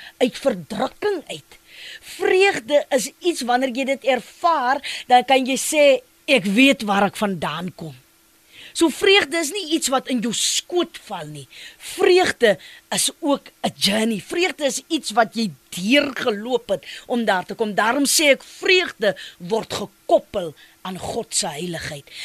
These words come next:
Maar wanneer jy daardie vreugde in hom vind, dan kan jy nie anders nie. Jy's 'n heeltemal ander mens. Dan verstaan mense en dan vra hulle, "Maar hoekom lyk jy die hele tyd so?" Dan sê ek, "Ek weet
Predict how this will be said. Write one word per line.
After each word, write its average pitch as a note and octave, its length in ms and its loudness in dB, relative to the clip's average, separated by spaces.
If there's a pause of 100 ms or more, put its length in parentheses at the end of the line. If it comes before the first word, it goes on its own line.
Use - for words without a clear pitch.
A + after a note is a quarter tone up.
(160)
Maar C4 120 4
wanneer F4 300 2
jy D#4 120 2
daardie B3+ 320 2
vreugde E4+ 960 2
in B3 140 2
hom G#3+ 140 0
vind, A3 500 0 (240)
dan G#3 200 -4 (260)
kan F4+ 160 0
jy E4+ 140 0
nie D4+ 160 -2
anders B3 240 -4
nie. A3 100 -8
Jy's B3 160 -4
'n A3+ 240 -4
heeltemal C#4+ 520 2
ander B3 280 -4
mens. G#3+ 260 -6 (260)
Dan D4 100 0
verstaan F#4+ 500 4
mense D#4 280 2
en E4+ 40 -10
dan F4 160 4
vra F4+ 160 2
hulle, F4+ 140 2
"Maar E4 180 4
hoekom F#4+ 320 2
lyk F4 240 4
jy D#4 100 2
die D4 180 2
hele C#4 160 4
tyd D#4 220 2
so?" C4 180 0 (200)
Dan C4+ 140 6
sê C#4 340 6
ek, - 200 -12
"Ek A#3+ 200 2
weet A3 400 6